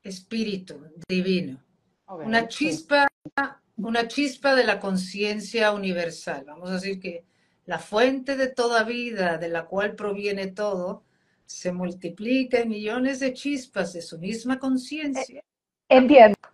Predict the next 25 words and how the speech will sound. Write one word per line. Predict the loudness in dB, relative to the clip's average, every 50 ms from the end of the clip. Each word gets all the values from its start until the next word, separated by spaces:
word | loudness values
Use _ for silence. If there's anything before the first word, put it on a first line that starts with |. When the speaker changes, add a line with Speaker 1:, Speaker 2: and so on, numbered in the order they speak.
| _ _ _ _ _ _ _ _ 4 8 10 10 10 8 6 0 _ _ _ _ 4
Speaker 2:
entiendo. | 4 6 8 10 10 10 10 10 8 8 10
Vamos | 10 10 10 10
a | 8 6
aterrizar | 6 6 4 4 6 8 8 8
un | 8 6
poco | 4 4 8 8
Speaker 1:
Vamos. | 8 8 8 6
Speaker 2:
esto. | 4 2 2 2
Me | 4 6 6 8
gusta. | 8 8 6 2 0 _ 6 8 8 8 8
O | 6
sea, | 8 8 8 8
somos | 6 4 2 2 4 6 6
un | 6 6 6 2 2
detalle, | 4 4 4 8 10 10 10 10 8 6 2 2 2 4 4 2
nuestro | 2 0 0 2 0 4 6
cuerpo | 6 6 6 6 4 0
es | -4 -2 -2
un | -2 4 6
detalle, | 6 6 8 8 8 8 8 6 0
nuestro | -2 -2 -2 -2 0 0 0 2
color, | 4 4 6 6 6 8 8 10 10 10 10 8
nuestro | 4 0 0 _ 2 2
aspecto, | 2 2 _ 4 4 4 4 2 2 4 6 6 6
nuestro | 4 2 -2 -2 _ 0 2 2 2 2 -2